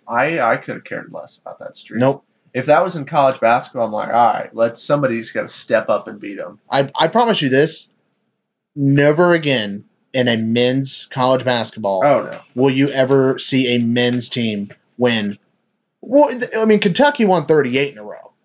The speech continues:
Speaker 2: You probably won't ever s-, you might not ever see that again. More or less win a hundred games in a row.
Speaker 1: Yeah,
Speaker 2: Not
Speaker 1: I,
Speaker 2: in men's basketball.
Speaker 1: it's,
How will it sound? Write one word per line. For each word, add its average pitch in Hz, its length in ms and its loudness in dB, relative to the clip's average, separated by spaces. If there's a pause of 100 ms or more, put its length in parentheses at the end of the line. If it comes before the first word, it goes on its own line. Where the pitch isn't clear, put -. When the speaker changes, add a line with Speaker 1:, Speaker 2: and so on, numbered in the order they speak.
(1200)
Speaker 2:
You 233 540 4
probably 185 360 4
won't 147 240 4
ever 131 180 2
s-, - 260 -6
you 220 120 4
might 196 200 6
not 151 160 2
ever 143 160 2
see 120 160 -8
that 117 240 0
again. 101 220 -6 (480)
More 175 340 6
or 143 40 2
less 143 260 2
win 135 160 0
a 113 80 -4
hundred 123 420 -2
games 101 280 -12
in 101 60 -16
a 92 40 -14
row. 85 80 -12 (260)
Speaker 1:
Yeah, 117 340 0
Speaker 2:
Not 202 180 2
Speaker 1:
I, - 20 -10
Speaker 2:
in 147 60 -6
men's 127 240 -4
basketball. - 560 -10
Speaker 1:
it's, - 500 -10